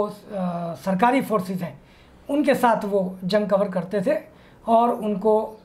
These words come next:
तालिबान ने मारा था, लेकिन तालिबान ने उसे इनकार किया था। बहरहाल, हमने इस पर एक प्रोग्राम बनाया था जो बहुत ही इंटरेस्टिंग था। काज़मी साहब चूँकि इंटरनेशनल अफेयर्स कवर करते रहे हैं और बहुत लंबे अरसे तक इन्होंने जंग ज़दा इलाकों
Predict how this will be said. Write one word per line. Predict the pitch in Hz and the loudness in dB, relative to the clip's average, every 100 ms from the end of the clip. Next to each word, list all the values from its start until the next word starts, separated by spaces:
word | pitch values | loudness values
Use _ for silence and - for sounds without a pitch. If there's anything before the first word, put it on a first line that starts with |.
| - | -6
तालिबान | 202 202 226 226 | -2 2 2 2
ने | 196 185 190 | 0 -4 -6
मारा | 170 175 | -8 -8
था, | 202 | -6
लेकिन | 240 196 208 | -4 -4 -4
तालिबान | 190 185 185 190 | -2 0 2 0
ने | 180 | -4
उसे | - 202 | -6 -6
इनकार | 180 151 135 | -6 -6 -8
किया | - 131 | -8 -10
था। | - | -6
बहरहाल, | 151 190 240 254 - - - - - | 2 4 4 2 -4 -14 -20 -20 -4
हमने | 214 262 302 | 2 4 4
इस | 294 208 | 2 -2
पर | - 294 | 0 2
एक | 269 247 | 2 0
प्रोग्राम | 226 220 294 | -4 -2 -2
बनाया | 285 254 254 | -2 0 2
था | 254 | 2
जो | 269 226 | 0 0
बहुत | 202 277 | -2 0
ही | 254 | 0
इंटरेस्टिंग | 208 202 196 285 285 | 2 2 2 0 0
था। | 180 180 - - - - - - | -2 -4 -12 -20 -20 -20 -20 -4
काज़मी | 220 214 302 | 0 2 2
साहब | 240 262 | 2 2
चूँकि | 262 269 277 262 | 0 -2 4 4
इंटरनेशनल | 262 - 214 233 247 240 247 | 4 -2 -8 -4 -2 -2 0
अफेयर्स | 208 220 254 - | 2 2 -2 -2
कवर | 226 233 | -4 -4
करते | - 208 185 | -2 -2 0
रहे | 220 233 | 2 4
हैं | 240 196 | 2 2
और | 214 190 | 0 0
बहुत | 165 220 254 - - - - - | 0 2 0 -4 -20 -20 -20 -8
लंबे | 196 262 330 | -2 2 4
अरसे | 277 202 233 | 4 2 0
तक | 226 220 | 0 0
इन्होंने | 208 220 220 | 0 0 0
जंग | 190 226 269 | 0 2 2
ज़दा | 226 208 233 | 2 2 2
इलाकों | 208 208 202 226 | 2 0 0 -2